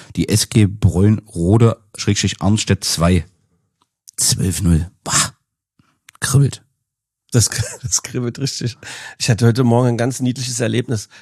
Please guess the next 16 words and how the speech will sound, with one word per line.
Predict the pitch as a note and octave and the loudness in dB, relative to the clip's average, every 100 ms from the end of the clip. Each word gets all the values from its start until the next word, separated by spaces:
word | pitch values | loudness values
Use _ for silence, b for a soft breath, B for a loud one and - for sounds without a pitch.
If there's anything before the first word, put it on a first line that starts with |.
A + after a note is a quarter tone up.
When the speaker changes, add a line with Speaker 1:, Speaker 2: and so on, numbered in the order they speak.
| - | -4
Speaker 2:
Kannst | A#2+ A2 | -4 -2
du | |
das | A2+ | -4
aufnehmen | - C3+ D#3+ D#3 | -2 -2 0 -2
und | A#2+ B2+ A#2+ | 0 -4 -4
beweisen, | C3 G#2 G#2 B2 D3 D#3 | -4 0 2 2 0 0
dass | C#3 - | -2 -2
du | |
mittlerweile | C3+ B2 C3 A#2 C3 | -4 -2 -2 -2 -2
emotional | B2 A#2+ - A#2+ A#2+ | -2 -4 -2 -4 -2
ein | B2+ | -4
bisschen | A#2 B2+ | -4 -4
gereifter | A2 G2 A#2 D3 | -2 -2 -2 -2
bist | C#3+ C#3 C3+ | -2 -4 -4
und | |
gelassener? | B2 G#2+ A2 D3+ C#3+ | -2 -2 -2 -2 -4